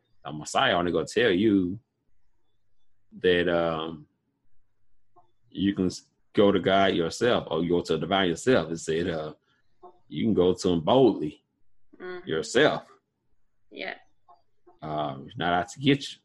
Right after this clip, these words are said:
Speaker 1: The divine's not out to get you. Get down and find the help. And greater things you should do.
Speaker 2: Mm-hmm.
Speaker 1: And by your faith, you're made whole. So I don't think the, the, the Messiah gonna teach you. You can go to him yourself and, and, and do the same thing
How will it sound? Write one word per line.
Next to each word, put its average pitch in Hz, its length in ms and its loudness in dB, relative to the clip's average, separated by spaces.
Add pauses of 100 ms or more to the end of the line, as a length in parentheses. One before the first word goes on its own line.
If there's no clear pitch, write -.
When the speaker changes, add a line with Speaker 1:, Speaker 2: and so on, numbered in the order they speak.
(200)
Speaker 1:
The - 60 -12
divine's 95 340 0
not 90 160 0
out 85 160 0
to - 80 -16
get - 220 -4
you. 139 60 -10
Get 90 140 -4
down 82 220 0
and - 80 -10
find 82 280 -2
the 78 60 -2
help. 117 200 2 (340)
And 85 180 -2
greater 101 260 2
things 90 220 0
you 87 60 -4
should 104 300 0
do. - 180 2 (1040)
Speaker 2:
Mm-hmm. 185 60 -14
Speaker 1:
And 90 720 0
by 85 140 0
your 85 240 0
faith, 90 260 0
you're 95 160 0
made 101 180 4
whole. 120 460 2
So - 120 -4
I 95 80 2
don't 131 100 2
think 143 160 4
the, 117 100 4 (560)
the, 98 280 -10 (120)
the 90 80 -12
Messiah 123 540 0
gonna 101 120 2
teach 101 280 0
you. 98 80 2
You 113 80 2
can 90 60 -2
go 107 120 4
to 101 140 0
him 101 100 4
yourself 113 460 2
and, 90 120 -2
and, 87 300 -2
and 87 360 -4
do 101 140 2
the 95 80 0
same 90 320 -2
thing 131 260 -2